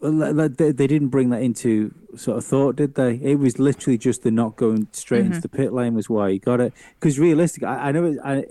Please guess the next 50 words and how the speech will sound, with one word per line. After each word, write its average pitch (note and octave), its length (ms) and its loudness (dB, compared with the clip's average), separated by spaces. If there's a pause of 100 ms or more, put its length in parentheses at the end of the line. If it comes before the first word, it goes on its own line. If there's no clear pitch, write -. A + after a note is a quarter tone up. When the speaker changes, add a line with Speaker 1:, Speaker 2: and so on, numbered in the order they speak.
(120)
Speaker 1:
I B2+ 80 -2
know D#3 120 2
it C3 60 0
looked C#3+ 340 2
like C3+ 160 -2
he C3 60 -2
was A#2+ 120 -2
speeding A#2+ 340 -2
up, A2+ 240 -2 (360)
but C3+ 100 2
he C3+ 100 4
was B2+ 160 0
trying D3+ 220 -2
to C#3+ 60 -2
slow B2+ 280 -2
down B2+ 300 -2
to G#2 80 -8
see A#2 200 -4
what, A2 240 -4 (340)
for, A2+ 260 -4
for A#2 220 -4
an A2+ 80 -2
answer A#2+ 280 -6
for A2+ 120 -6
what, G#2+ 220 -2 (200)
what A#2 160 -4
he, A2+ 60 -2
what A2 280 -8
the - 80 -16
team C3+ 260 -2
wanted G#2+ 240 -2
him G2+ 120 -4
to G#2+ 120 -8
do. A2+ 340 -2 (520)
And B2 140 -2
I B2+ 100 0
don't D3 260 0
think C3+ 240 -4
it B2+ 60 0
was A2+ 180 -4
like, A2+ 260 -2
as - 100 -6
soon C3 160 0
as A2 60 0
he'd A2 120 -6
gone G#2+ 180 -2
past G#2 240 -6
the G#2 80 -8
pit G#2+ 200 -4
lane, G2+ 220 -4